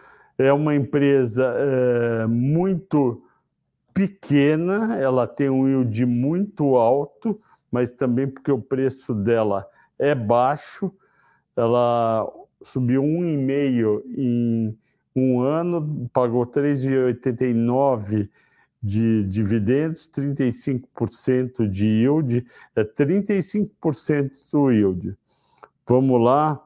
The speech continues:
é, quatro vezes P L, zero oitenta e sete de P V P A, de preço valor patrimonial, hum... ela distribui noventa por cento do lucro, ok.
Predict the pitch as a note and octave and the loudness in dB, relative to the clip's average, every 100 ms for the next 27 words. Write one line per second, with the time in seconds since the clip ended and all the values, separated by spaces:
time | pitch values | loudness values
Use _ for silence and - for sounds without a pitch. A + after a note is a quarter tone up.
0 | _ _ _ _ - A#2 A#2 A#2 A2+ A2+ | _ _ _ _ -6 -2 0 0 0 0
1 | A2+ A2 A2 G#2+ G#2 G#2+ G#2+ G2+ F#2+ - | 2 2 2 2 2 0 0 -2 -4 -10
2 | - - - - - - _ _ _ _ | -20 -20 -20 -20 -20 -20 _ _ _ _
3 | _ _ _ _ _ - - B2 - A2+ | _ _ _ _ _ -4 2 2 2 0
4 | B2 A#2 - C#3 C#3 D3+ E3+ E3+ D#3 C#3+ | 0 -2 -2 2 4 2 2 2 0 0
5 | A#2 B2 C3 B2+ A2+ B2 A2+ B2 - C3 | 0 0 2 2 0 -2 -2 -2 -2 0
6 | A#2 A2 A#2+ G#2+ A#2 A2 - A2 A#2 A#2 | 0 -2 -4 -2 -2 -2 -2 0 0 -4
7 | - C3+ C3+ D#3+ D#3+ C3 A#2+ C3 A2+ B2 | -2 0 2 2 2 -2 -4 -4 -2 -2
8 | A#2 A#2 - B2+ C3+ B2 B2+ B2+ C3 C3+ | -2 -4 -2 -4 -2 -2 0 0 0 2
9 | D#3+ E3 G#3 - - - - _ _ C#3+ | 2 0 -4 -14 -20 -20 -20 _ _ 0
10 | C#3+ C#3 C#3 C#3 C3+ C3+ C3+ C3 B2+ A#2+ | 2 4 2 2 0 0 0 0 0 0
11 | A2+ A2 _ _ _ _ C3 C3 A#2+ - | -2 -6 _ _ _ _ 2 4 2 -6
12 | - A2 B2 B2+ B2 A2 C3+ B2+ A#2 - | -4 0 2 2 0 0 -2 -2 -6 -8
13 | - B2 - A#2+ G#2 B2 B2+ D#3+ D#3+ C#3 | -4 -4 -2 -4 0 0 0 -2 -2 0
14 | A#2 - - D3+ F3+ G#3 | 0 -2 -2 2 2 0